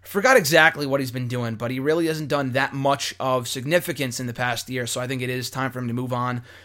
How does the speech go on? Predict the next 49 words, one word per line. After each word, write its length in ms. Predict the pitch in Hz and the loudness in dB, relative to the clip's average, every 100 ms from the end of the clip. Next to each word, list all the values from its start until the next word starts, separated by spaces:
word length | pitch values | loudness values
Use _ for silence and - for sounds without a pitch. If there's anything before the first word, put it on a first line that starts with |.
| - | -16
to 240 | - 143 131 | -8 -4 -4
bigger 260 | 120 160 | -2 0
and 100 | 165 | 2
better 220 | 151 156 143 | 6 6 4
things 380 | - 151 143 | 0 -4 -2
in 80 | 139 | -2
W 220 | 135 127 | -2 -2
W 280 | 123 123 120 | -2 -2 -2
E. 80 | 123 | -4
I 60 | 113 | -6
think 160 | 127 | -6
he 20 | |
would 100 | 117 | -8
fit 220 | 110 131 131 | -6 -4 -2
in 240 | 123 117 - - - _ | -2 -4 -8 -20 -20 _
just 260 | - 196 - | 0 0 4
perfectly. 500 | 196 208 175 143 123 | 6 6 2 -2 -4
I 40 | |
mean, 120 | 143 | -2
he's 100 | 147 | 0
got 200 | 147 202 | 4 4
the 40 | 175 | 6
size 360 | - 202 196 | 8 10 10
alone. 300 | 175 180 156 | 6 6 4
The 60 | 131 | 2
size 300 | - 180 180 | 4 4 4
alone, 440 | 165 165 147 131 - - _ - | 4 2 2 0 -6 -20 _ 0
in 100 | 170 | 4
addition 300 | 160 185 202 | 4 4 2
to 80 | 160 | 0
his 100 | - | 0
skill 240 | - 160 | 2 2
in 120 | 147 | 2
the 100 | 147 | 0
ring, 220 | 135 139 127 | 2 0 0
should 160 | 123 | -6
really 240 | 131 139 135 | -4 -2 0
bode 240 | 139 139 | 2 2
well 220 | 127 131 | 2 2
for 120 | 131 | 0
him 80 | 127 | -2
in 120 | 117 | -2
W 240 | 117 120 123 | -2 -2 -2
W 260 | 120 117 | -2 -2
E 60 | 113 | -4
and 80 | 113 | -4
N 100 | 107 | -6
X 180 | 104 - | -6 -8
T. 280 | 113 98 | -8 -8